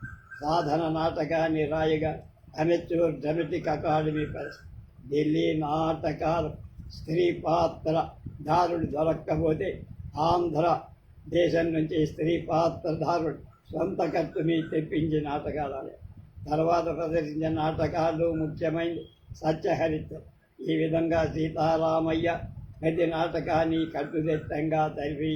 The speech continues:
చేయించి ప్రదర్శించి ఢిల్లీ ఆంధ్రుల అభిమానాన్ని, ఢిల్లీ ఆంధ్ర సంఘం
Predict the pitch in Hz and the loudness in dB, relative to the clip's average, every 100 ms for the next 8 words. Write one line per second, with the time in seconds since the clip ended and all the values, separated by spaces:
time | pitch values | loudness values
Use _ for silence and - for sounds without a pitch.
0 | - 160 160 151 - - - - - - | -2 -4 -4 -6 -10 -10 -12 -20 -14 -4
1 | 160 180 165 151 170 147 127 147 160 165 | 0 0 0 -2 -2 -2 -2 -2 0 -2
2 | 156 147 165 165 160 160 151 143 151 151 | -2 0 0 0 0 2 2 2 0 0
3 | 151 147 143 143 _ _ _ - - - | -2 -4 -8 -12 _ _ _ -20 -16 -2
4 | 156 160 170 147 165 170 147 147 147 123 | 0 2 2 2 0 0 -2 -2 -4 -4